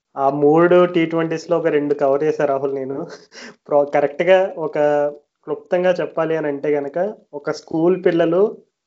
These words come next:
ఆ, బాగా ఎస్టాబ్లిష్ అయిన ఒక, ఆ,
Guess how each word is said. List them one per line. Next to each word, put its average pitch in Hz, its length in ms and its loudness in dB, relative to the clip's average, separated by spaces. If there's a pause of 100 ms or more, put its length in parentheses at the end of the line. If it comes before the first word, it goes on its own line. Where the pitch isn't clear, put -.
ఆ, 147 400 0
బాగా 151 340 2
ఎస్టాబ్లిష్ 170 580 -2
అయిన 160 200 -4
ఒక, 143 560 -2 (300)
ఆ, 139 260 -6